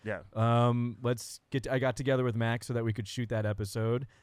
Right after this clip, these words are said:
Speaker 2: And I was like, "Let's do it at Cafe Racer." And then that's when I met Jody.
Speaker 1: Yeah.
Speaker 2: And then he told me about the boat, and we came out here to the boat, and I was like, "This is amazing.
Speaker 1: Yeah,
Speaker 2: Let's
Speaker 1: it's
Speaker 2: do
Speaker 1: just,
Speaker 2: it," you
Speaker 1: that's
Speaker 2: know?
Speaker 1: how it works, B.
Speaker 2: So you're
Speaker 1: Yeah.
Speaker 2: right. You know, like, when you just, like, get out there and do it, and you actually,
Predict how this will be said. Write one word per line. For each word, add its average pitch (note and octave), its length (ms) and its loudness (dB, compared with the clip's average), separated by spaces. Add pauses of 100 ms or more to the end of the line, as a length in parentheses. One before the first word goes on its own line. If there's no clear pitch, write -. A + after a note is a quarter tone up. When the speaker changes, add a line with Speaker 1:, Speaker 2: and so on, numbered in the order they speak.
Speaker 2:
And A2 80 -2
I - 20 2
was A#2 80 2
like, A#2 100 0
"Let's A#2+ 140 -2
do C#3 120 0
it C3+ 40 2
at C3 140 0
Cafe C#3 320 0
Racer." B2+ 420 -2
And G#2+ 100 0
then G#2+ 80 0
that's A2+ 200 -2
when A#2 80 -6
I A#2 80 -2
met A2+ 180 -2
Jody. C#3+ 540 0
Speaker 1:
Yeah. G2 240 -4
Speaker 2:
And G#2+ 160 0
then A2 120 4
he A2 80 2
told A#2+ 220 2
me A#2+ 80 2
about A#2 240 2
the A2 80 -2
boat, C#3 400 4
and B2 140 -2
we A2+ 80 0
came A#2 240 -2
out A2+ 100 0
here A#2+ 100 2
to A2+ 100 0
the G#2+ 100 -2
boat, C3 280 4
and C#3 80 -2
I B2 40 0
was A2 120 -2
like, G2 220 -2
"This B2 220 -2
is C#3 200 2
amazing. C#3+ 600 2
Speaker 1:
Yeah, D#3 120 2
Speaker 2:
Let's B2+ 100 0
Speaker 1:
it's B2 100 -6
Speaker 2:
do D#3 220 0
Speaker 1:
just, F#3+ 100 -2
Speaker 2:
it," F#3+ 60 -12
you F#3+ 80 -8
Speaker 1:
that's G3 100 -2
Speaker 2:
know? D#3 80 2
Speaker 1:
how D3 120 0
it D3+ 40 -6
works, E3 260 -6
B. C3 280 -6
Speaker 2:
So F3 220 6
you're F3 200 6
Speaker 1:
Yeah. F3+ 60 6
Speaker 2:
right. G#3+ 180 10
You D3+ 80 4
know, E3 80 2
like, D#3+ 160 2
when D3+ 140 0
you D#3+ 80 0
just, F3+ 240 0
like, D3 180 2 (180)
get C3 200 -2
out D#3+ 180 2
there D#3+ 160 -2
and B2+ 100 -2
do D3 180 2
it, C3+ 100 2
and B2+ 180 -6
you D#3 140 -2
actually, G3+ 420 -4